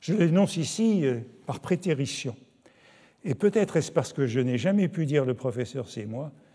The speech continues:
que j'ai été heureux dans ce métier, que j'ai enseigné quarante-cinq ans durant avec autant de curiosité et de plaisir.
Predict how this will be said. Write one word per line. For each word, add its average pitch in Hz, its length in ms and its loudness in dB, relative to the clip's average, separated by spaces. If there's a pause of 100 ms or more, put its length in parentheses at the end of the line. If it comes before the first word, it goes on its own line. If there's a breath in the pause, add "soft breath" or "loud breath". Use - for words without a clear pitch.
(260 soft breath)
que 147 140 -2
j'ai 127 180 -2
été 123 200 -2
heureux 127 380 0
dans 127 260 -4
ce - 260 -12
métier, 110 600 -8 (480 soft breath)
que 135 140 -4
j'ai 123 140 0
enseigné 131 400 -2
quarante-cinq 143 640 -2
ans 120 100 -6
durant 143 540 -2
avec 123 300 -4
autant 135 300 -6
de 131 320 -4 (360 loud breath)
curiosité 147 720 -2 (340 loud breath)
et 180 120 2
de 151 120 2
plaisir. 107 680 -6